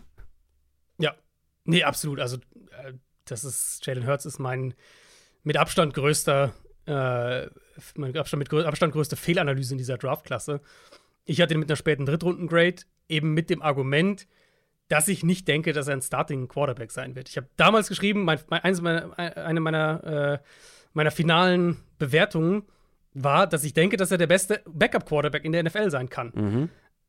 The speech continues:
Speaker 1: Aber eben, dass ich mit den Limitationen als Passer ihn nicht als Starter sehe. Und deswegen hatte ich halt dann andere Quarterbacks, wo ich als Passer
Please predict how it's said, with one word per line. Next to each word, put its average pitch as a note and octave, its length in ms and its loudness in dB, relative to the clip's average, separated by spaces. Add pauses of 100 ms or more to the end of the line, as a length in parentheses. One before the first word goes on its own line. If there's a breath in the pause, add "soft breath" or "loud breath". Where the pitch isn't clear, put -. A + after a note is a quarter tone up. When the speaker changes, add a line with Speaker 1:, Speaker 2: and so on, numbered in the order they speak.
(200)
Speaker 1:
Aber F#3+ 320 6
eben, F#3+ 220 0
dass E3 160 0
ich C#3+ 100 -10
mit D#3+ 120 -4
den D#3 100 0
Limitationen D#3 540 -2
als D3 160 -6
Passer G#3 640 2
ihn E3 300 2
nicht F3+ 260 -4
als D3+ 200 -4
Starter C3 380 -4
sehe. A#2 320 -8
Und A#2+ 160 -6
deswegen F3 320 2
hatte D3+ 140 2
ich D3+ 80 -2
halt D#3 140 0
dann C#3+ 80 0
andere E3 220 2
Quarterbacks, C#3+ 460 -2
wo D3 100 -10
ich C#3+ 140 -12
als C#3 140 -10
Passer E3+ 600 2